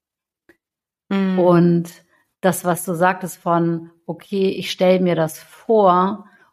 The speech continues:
Speaker 2: und dann wie so, was ist dann so ein Schritt, der gegangen werden kann, auch in die Richtung, um mal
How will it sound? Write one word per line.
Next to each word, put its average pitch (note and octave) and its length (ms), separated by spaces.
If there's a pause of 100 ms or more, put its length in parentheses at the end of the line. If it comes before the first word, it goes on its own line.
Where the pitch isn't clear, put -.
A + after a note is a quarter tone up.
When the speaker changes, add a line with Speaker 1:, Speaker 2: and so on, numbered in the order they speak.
(100)
Speaker 2:
und F3+ 340
dann F#3 600
wie F3 160
so, F3 640 (340)
was F3 240
ist - 260
dann E3+ 520 (680)
so E3+ 160
ein D#3+ 100
Schritt, F#3+ 680 (140)
der D#3+ 120
gegangen D#3+ 420
werden D#3+ 260
kann, D#3 280
auch D3+ 160
in E3 140
die D3+ 100
Richtung, D#3 560
um D#3+ 220
mal D#3+ 540